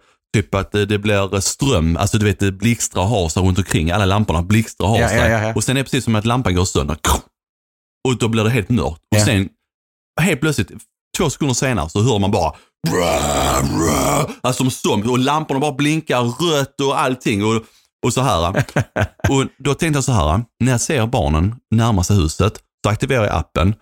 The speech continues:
Speaker 1: så springer jag ut på baksidan, springer runt, och då har jag klätt om mig till en äcklig, äck-, riktigt äcklig mask. Så att när lampan går och det blir helt kolsvart,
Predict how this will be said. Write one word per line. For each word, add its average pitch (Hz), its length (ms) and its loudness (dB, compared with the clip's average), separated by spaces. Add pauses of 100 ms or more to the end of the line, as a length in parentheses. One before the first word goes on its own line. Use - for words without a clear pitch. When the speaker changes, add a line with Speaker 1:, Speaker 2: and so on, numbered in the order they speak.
(240)
Speaker 1:
så 104 60 0
springer 139 280 -2
jag - 100 0
ut 117 140 -2
på 98 60 -20
baksidan, 95 640 0
springer 113 240 0 (160)
runt, 80 220 -2
och 101 60 0
då 95 80 2
har 117 80 4
jag 104 160 2 (220)
klätt 107 200 0
om 78 160 0
mig 73 220 0 (280)
till 92 180 4
en 92 160 2 (140)
äcklig, 85 380 0
äck-, - 400 -2
riktigt 120 400 0
äcklig 90 220 0
mask. - 500 -2 (680)
Så 120 60 0
att 113 80 -2
när 120 440 0 (340)
lampan 127 420 0
går 98 240 0 (640)
och 107 60 -2
det 110 60 0
blir 104 120 2
helt 101 220 0
kolsvart, 85 480 -2